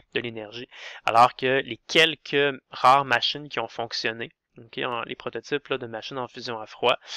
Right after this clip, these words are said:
c'est que, ben, ça nécess-, ça, ça, ça coûtait plus d'énergie que ça en libérait par la suite. Fait que oui, on arrivait à faire de la fusion,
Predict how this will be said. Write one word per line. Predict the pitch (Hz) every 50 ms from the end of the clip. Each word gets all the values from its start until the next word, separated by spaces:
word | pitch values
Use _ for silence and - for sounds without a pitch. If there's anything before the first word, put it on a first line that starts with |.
| - - - -
c'est | - 131
que, | - - - 131 135 135
ben, | 123 113 120
ça | - - 120
nécess-, | 120 120 117 - - 131
ça, | - - - 117
ça, | - - 117 117 -
ça | - - - - -
coûtait | - - - - 185 165
plus | - - 170 165 143
d'énergie | 147 139 131 127 120 120 131 120 131 147 160 _ - - - - - _ _
que | - -
ça | - 139
en | 131 123 117
libérait | 117 123 117 120 117 117 123 127
par | - 123 113
la | 113 110
suite. | - - - 135 - _ -
Fait | 120 117
que | - - 139
oui, | 147 185 175
on | 147 131
arrivait | 127 123 117 131 123 143
à | 139 127
faire | - 139 135
de | 131 127
la | 120
fusion, | - - 127 123 120 123 131 -